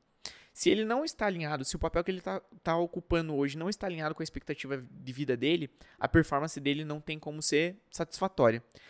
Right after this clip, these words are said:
A partir do momento que você entende quais são os propósitos de vida, o que ele almeja pra vida dele, ou entendendo a, as skills que ele tem,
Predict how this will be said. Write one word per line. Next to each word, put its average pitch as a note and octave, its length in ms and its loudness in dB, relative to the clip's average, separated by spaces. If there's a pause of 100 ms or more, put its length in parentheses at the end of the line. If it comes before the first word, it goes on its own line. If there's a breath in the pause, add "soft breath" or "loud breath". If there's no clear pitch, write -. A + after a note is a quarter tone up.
(140 loud breath)
A - 100 -2
partir E3 280 0
do G3+ 80 -6
momento G#3 300 -6
que - 80 -12
você D#3+ 180 -4
entende D#3 540 -8
quais E3+ 260 6
são F3 140 -6
os C3 100 -10
propósitos E3+ 580 0
de E3+ 80 -8
vida, C#3+ 260 -2
o - 20 -4
que - 140 -2
ele E3 100 4
almeja D#3 280 0
pra D3 160 -2
vida C#3 240 -4
dele, C3+ 380 2 (320 loud breath)
ou D#3 160 4
entendendo D#3+ 420 -2
a, D3+ 220 4
as D3+ 200 -4
skills A3 640 0
que - 120 0
ele D3+ 100 2
tem, F#3+ 400 -4